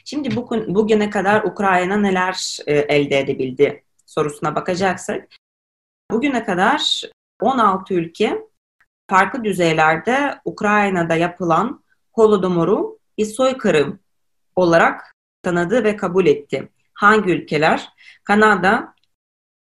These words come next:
Amerika, Avustralya, Portekiz, Vatikan, Estonya, Litvanya, Letonya, Gürcistan, Polonya, Macaristan, Ekvador, Kolombiya, Meksika, Paraguay ve Peru.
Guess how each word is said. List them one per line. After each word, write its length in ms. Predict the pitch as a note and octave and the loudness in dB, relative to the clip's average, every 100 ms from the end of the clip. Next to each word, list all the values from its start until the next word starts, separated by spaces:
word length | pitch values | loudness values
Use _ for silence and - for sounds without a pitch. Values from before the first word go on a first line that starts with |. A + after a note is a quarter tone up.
| _ _ | _ _
Amerika, 840 | - F#3+ G3+ F3 - G3 A#3 - - - | -4 0 0 -2 -2 0 0 -2 -8 -4
Avustralya, 1200 | E3 F#3+ F#3+ - - G#3 G3+ F#3 D3+ F#3 - - _ - | -2 -2 -6 -18 -4 2 2 2 0 0 -4 -12 _ 0
Portekiz, 760 | A3+ B3 F#3 F#3 F3 - - | 0 2 -4 -2 -4 -4 -4
Vatikan, 580 | F#3+ G3+ F3+ - E3 G3 G3 | -4 -4 -6 -2 0 0 -4
Estonya, 580 | E3 - G3 G#3 F#3 | -8 -4 0 0 0
Litvanya, 600 | E3 F3 E3 F3+ G3 F3 D#3+ | -4 -6 -2 -2 0 -2 -2
Letonya, 520 | E3 F#3+ G3 F#3 F3 | -2 -2 -2 -2 -4
Gürcistan, 800 | E3+ E3 E3 - G#3 A3 A3 - - _ | -6 -6 -8 -4 0 0 -2 -8 -20 _
Polonya, 560 | F#3 F#3 A#3+ A#3 A3 G#3+ | 0 2 2 2 -2 -2
Macaristan, 840 | F3 F3 F3+ E3+ E3+ - G#3+ A3+ A3 | -4 -4 -2 -4 -4 0 0 0 -4
Ekvador, 540 | E3+ E3+ F3 E3+ A#3+ D4 - _ - - _ _ _ - | -8 -2 -2 2 2 0 -10 _ -20 -20 _ _ _ -4
Kolombiya, 520 | G3+ G#3 F#3 E3+ G#3 | 2 2 2 0 0
Meksika, 540 | A3 F#3 F#3 A#3+ A#3+ A3 | 0 -2 -4 -8 -6 -4
Paraguay 460 | F#3+ E3+ F#3 G#3+ | -4 0 2 2
ve 140 | F#3+ F#3+ | 0 -2
Peru. 360 | F3+ D3 B2+ | 0 0 -2